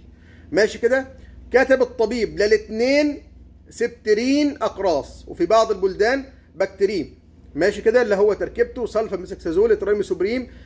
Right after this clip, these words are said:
double strength. دواء سلفا شهير جدًا جدًا جدًا. قال لأيمن: "انت خمس ايام"، وقال لإيمان:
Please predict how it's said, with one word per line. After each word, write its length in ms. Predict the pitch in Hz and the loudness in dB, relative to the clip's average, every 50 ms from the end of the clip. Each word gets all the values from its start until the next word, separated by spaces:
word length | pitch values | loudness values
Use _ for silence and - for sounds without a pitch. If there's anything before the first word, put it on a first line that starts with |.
| - - - | -20 -16 -6
double 300 | - - 233 214 220 190 | -2 0 2 2 2 0
strength. 460 | - - 160 135 123 120 - - - - - - - - - - | 0 -2 -6 -6 -6 -8 -12 -16 -20 -20 -20 -20 -20 -20 -16 -6
دواء 240 | 147 190 226 240 226 | 0 2 4 4 4
سلفا 400 | 214 - 233 254 247 - 254 240 | 4 0 -2 -2 -2 -2 -4 -4
شهير 340 | - - 196 202 240 226 214 | -4 -4 -6 -4 -4 -4 -6
جدًا 380 | 190 220 254 208 180 165 185 | -6 -6 -8 -8 -4 -4 -2
جدًا 640 | 175 165 160 190 220 208 190 185 240 262 269 240 - - 165 | -2 -2 -2 -4 -4 -2 2 2 2 2 2 -2 -10 -8 0
جدًا. 360 | 175 202 156 131 - 110 - _ _ - - _ _ - - _ - - - - - - - - - - - - - | 0 0 0 0 -14 -20 -20 _ _ -20 -20 _ _ -20 -20 _ -20 -20 -20 -20 -20 -20 -20 -20 -20 -18 -6 2 4
قال 200 | 226 247 240 220 | 4 4 4 2
لأيمن: 540 | 220 - 226 247 269 269 269 294 311 294 247 - - - - | 2 4 4 2 2 2 0 0 0 0 -4 -10 -14 -6 -2
"انت 500 | 240 277 294 285 285 - 302 320 311 - - - _ - | -2 -2 -2 -2 -2 0 2 2 0 -2 -8 -20 _ -10
خمس 300 | - 240 233 220 - - | -8 -4 -4 -4 -6 -6
ايام"، 360 | - 180 160 156 147 127 117 - _ _ _ _ - - - - - | -6 -4 -2 -2 -4 -6 -8 -14 _ _ _ _ -20 -20 -20 -18 -8
وقال 340 | - 160 175 185 233 254 247 | -4 -2 2 4 4 4 4
لإيمان: 540 | 233 233 214 208 202 208 208 190 165 151 143 | 2 2 4 2 2 2 2 2 0 -2 -4